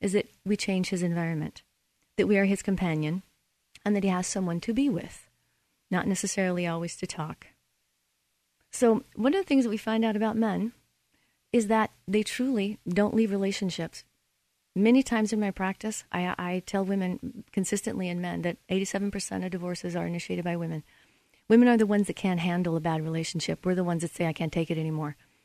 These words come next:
Men can handle a very, very bad relationship better than they handle being alone. And so what you want to think about is, even if he doesn't tell you this,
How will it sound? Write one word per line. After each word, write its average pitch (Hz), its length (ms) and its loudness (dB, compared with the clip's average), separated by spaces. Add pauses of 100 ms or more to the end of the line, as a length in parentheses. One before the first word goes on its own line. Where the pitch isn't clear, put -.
(280)
Men 233 200 8
can 277 160 6
handle 220 380 6
a 185 80 0
very, 190 380 2
very 180 220 2
bad 160 260 0
relationship 165 720 -2 (320)
better 185 500 2 (140)
than 180 100 2
they 170 120 0
handle 160 420 0 (120)
being 160 260 -2 (260)
alone. 139 380 -2 (1000)
And 214 100 4
so 226 120 2
what 233 180 0
you 254 80 0
want 254 120 4
to 233 80 -6
think 302 180 -2
about 185 260 0
is, 180 120 -4
even 240 220 0
if 262 100 -2
he 262 80 -2
doesn't 220 240 0
tell 269 200 -4
you 175 140 -4
this, 147 380 -8